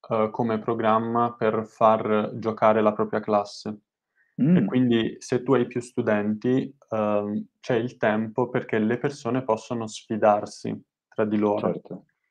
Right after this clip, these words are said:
Speaker 1: Quindi è molto, è molto
Speaker 2: Così
Speaker 1: carino anche
Speaker 2: ognuno,
Speaker 1: su
Speaker 2: ognuno mette il suo record e poi vediamo chi ha vinto.
Speaker 1: Esatto, esatto,
Speaker 2: Bello.
Speaker 1: esatto, esatto. Quindi è, è molto bello anche per questo. Un'altra cosa che mi piace molto è,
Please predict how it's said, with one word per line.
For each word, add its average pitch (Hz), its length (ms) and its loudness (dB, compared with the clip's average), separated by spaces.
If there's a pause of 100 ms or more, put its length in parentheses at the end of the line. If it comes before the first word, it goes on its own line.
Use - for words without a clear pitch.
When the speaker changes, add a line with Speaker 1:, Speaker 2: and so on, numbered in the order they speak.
Speaker 1:
Quindi 107 540 2
è 113 80 -4
molto, 110 760 2
è 110 80 -6
molto 117 300 0
Speaker 2:
Così 113 80 -4
Speaker 1:
carino 110 280 0
anche 135 260 2
Speaker 2:
ognuno, - 20 2
Speaker 1:
su 135 300 4
Speaker 2:
ognuno 135 340 8
mette 131 280 10
il 127 60 8
suo 131 180 6
record 123 600 8
e 131 340 6
poi 104 180 2
vediamo 98 720 0 (120)
chi - 120 2
ha 101 60 8
vinto. 104 560 6
Speaker 1:
Esatto, - 220 -14 (120)
esatto, 113 420 0
Speaker 2:
Bello. - 0 -
Speaker 1:
esatto, 120 340 0
esatto. 110 340 -4
Quindi 123 340 2
è, 120 240 -6
è 123 120 -4
molto 127 320 2
bello 113 240 2
anche 110 240 0
per - 160 -8
questo. 113 640 -4
Un'altra 139 400 2
cosa 139 240 0
che 123 80 0
mi 120 140 -2
piace 123 280 -6
molto 135 680 0
è, 113 280 0